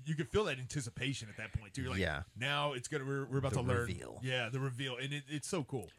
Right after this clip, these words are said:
Speaker 2: And it is. It's a very good reveal
Speaker 1: <laughs>
Speaker 2: because then you got three more
Speaker 1: Yeah,
Speaker 2: predators.
Speaker 1: and then coming out of the, you know, the
Speaker 2: You know?
Speaker 1: cloaking thing.
Speaker 2: Um,
Speaker 1: Like, predators versus predators. Now, if, if I'm gonna nitpick something here.
Speaker 2: Yeah.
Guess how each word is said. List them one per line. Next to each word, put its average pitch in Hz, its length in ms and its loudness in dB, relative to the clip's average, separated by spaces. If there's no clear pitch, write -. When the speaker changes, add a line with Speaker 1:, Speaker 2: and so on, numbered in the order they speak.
Speaker 2:
And 107 100 -2
it 110 120 4
is. 127 200 8
It's 92 140 4
a 104 40 6
very 110 240 10
good 98 160 6
reveal 95 460 6
Speaker 1:
<laughs> 90 60 4
Speaker 2:
because 98 200 4
then 107 140 6
you 101 80 6
got 92 200 8
three 123 880 10
more 113 1040 10
Speaker 1:
Yeah, 127 280 0
Speaker 2:
predators. 92 340 6
Speaker 1:
and 156 80 4
then - 80 2
coming 160 360 0
out 135 200 2
of 139 80 -2
the, 110 80 -8
you 143 80 0
know, 131 120 0
the 92 100 0
Speaker 2:
You 92 120 4
know? 92 140 6
Speaker 1:
cloaking 113 180 -4
thing. 110 340 -6
Speaker 2:
Um, 90 600 8
Speaker 1:
Like, 107 200 2
predators 117 500 6
versus 107 320 4
predators. 110 720 4
Now, 165 120 6
if, 160 160 2
if 160 180 6
I'm 165 120 6
gonna 196 320 4
nitpick 139 380 2
something 98 240 -6
here. 92 220 -8
Speaker 2:
Yeah. 110 220 4